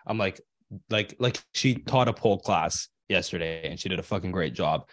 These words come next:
and I compliment her on that. And she, when, whenever she does something cool, I'll compliment her on it. But when it's, like, a compliment that's out of nowhere and it's clearly, like, inserted,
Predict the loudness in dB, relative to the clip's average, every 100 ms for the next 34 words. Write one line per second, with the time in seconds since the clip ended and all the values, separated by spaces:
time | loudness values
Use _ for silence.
0 | -4 2 4 6 6 4 2 0 0 -2
1 | -6 _ _ _ -2 -2 0 0 2 2
2 | 0 0 0 2 4 4 4 4 4 4
3 | 2 2 2 4 4 4 2 0 0 -4
4 | -2 -2 -2 -4 -8 _ 2 4 4 2
5 | 2 0 2 -2 -2 -8 _ _ -20 -8
6 | -4 4 4 6 4 4 0 -2 0 2
7 | 4 4 4 2 0 -2 -6 -12 _ -4
8 | 0 0 -2 -4 2 6 10 10 8 6
9 | 6 2 0 -2 0 -2 -4 _ -2 0
10 | 0 2 6 6 6 2